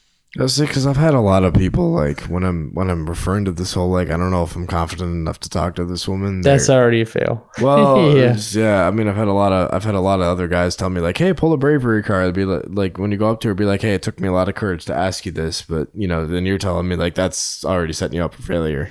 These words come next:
Speaker 1: you know?
Speaker 2: Kind of, yeah. I mean, all right, so for instance, what, what would you say to a girl if you were walking up to her?
Speaker 1: Uh,
Speaker 2: Sober. Let's say sober.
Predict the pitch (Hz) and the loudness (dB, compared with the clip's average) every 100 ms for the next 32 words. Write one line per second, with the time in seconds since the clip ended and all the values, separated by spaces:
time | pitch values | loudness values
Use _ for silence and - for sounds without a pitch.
0 | - - 95 90 - - - - _ _ | -10 -4 -2 -2 -6 -18 -20 -20 _ _
1 | _ - 247 262 147 117 - 170 214 123 | _ -4 2 4 2 0 -4 0 2 2
2 | - _ _ _ _ 135 135 131 127 123 | -4 _ _ _ _ -2 2 2 0 -4
3 | 147 165 - 170 156 185 165 - 120 120 | 0 2 4 2 4 4 4 2 0 0
4 | - 135 160 117 156 156 147 147 151 131 | -2 2 4 4 4 4 2 2 2 4
5 | 123 127 120 123 117 110 120 123 107 - | 2 4 2 2 2 4 2 2 -2 0
6 | 110 - - _ - - - - _ _ | 0 0 -4 _ -20 -20 -20 -20 _ _
7 | - 98 107 113 113 175 113 113 113 113 | 0 4 4 6 6 6 8 6 6 4
8 | 135 156 139 147 123 - | 4 4 4 4 4 2